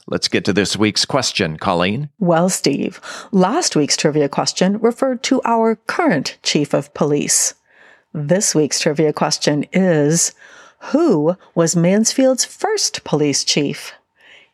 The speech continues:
Speaker 2: Email your answer to trivia at about mansfield dot com. Again, who was the first chief of police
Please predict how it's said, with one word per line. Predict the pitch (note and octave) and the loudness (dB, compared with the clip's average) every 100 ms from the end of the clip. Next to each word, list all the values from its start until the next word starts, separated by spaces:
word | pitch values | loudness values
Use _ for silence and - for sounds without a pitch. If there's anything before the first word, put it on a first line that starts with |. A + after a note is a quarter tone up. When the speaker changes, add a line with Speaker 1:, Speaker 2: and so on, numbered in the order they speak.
| _ | _
Speaker 2:
Email | E3 D#3+ D3+ | 0 2 2
your | D3+ F#3 - | 2 2 2
answer | D3+ C#3+ F#3 | 0 0 0
to | F#3+ - C#4 | 0 -2 -2
trivia | - G4+ C4 G3 F#3+ F#3+ - - - | -2 0 2 2 2 0 -10 -8 -4
at | D3+ | -2
about | C3+ D3+ G#3+ F#3 | -2 0 0 2
mansfield | F3 D#3+ - D#3 D3 D3 | 2 2 2 2 2 2
dot | C#3+ D#3 | 0 -2
com. | - D3 C#3+ C#3+ D3 - - - C4+ | -2 0 2 0 -2 -8 -20 -6 -4
Again, | B3 D#4 C4+ E3 D3+ - - - - | -2 0 2 2 -2 -6 -18 -20 -4
who | D#4+ E4+ G4 - _ | 0 0 0 -4 _
was | A3+ F3 - | 0 0 0
the | F#3+ F#3 | -2 -4
first | - E4+ A#3 A#3+ - - | -4 -4 -2 -2 -4 -8
chief | - - G3 C4+ | -4 0 0 0
of | C4 | -2
police | - D#4 C#4+ G3+ G#3 | -2 0 2 2 0